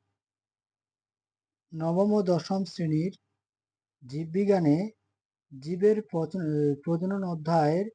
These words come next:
স্ত্রী gametophyte-এর সম্পর্কে আলোচনা করব। তোমরা যদি কেউ এই চ্যানেলে নতুন হয়ে থাকো, তাহলে অবশ্যই একটা লাইক এবং সাবস্ক্রাইব করে দিবা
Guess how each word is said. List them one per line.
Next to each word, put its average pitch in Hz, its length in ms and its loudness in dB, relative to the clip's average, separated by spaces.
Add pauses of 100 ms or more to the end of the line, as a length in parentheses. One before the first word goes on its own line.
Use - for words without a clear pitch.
(1500)
স্ত্রী 214 340 -8
gametophyte-এর 185 760 -4
সম্পর্কে 165 460 -4 (320)
আলোচনা 131 420 -4
করব। 107 280 -10 (1400)
তোমরা 156 240 -6
যদি 214 240 -2
কেউ 208 280 6
এই 196 100 4
চ্যানেলে 196 400 0
নতুন 180 280 -2
হয়ে 185 240 -2
থাকো, 156 240 0 (340)
তাহলে 151 220 -6
অবশ্যই 175 460 -4
একটা 170 240 -6
লাইক 139 420 -4
এবং 160 240 -4
সাবস্ক্রাইব 151 580 -10
করে 123 180 -8
দিবা 107 280 -14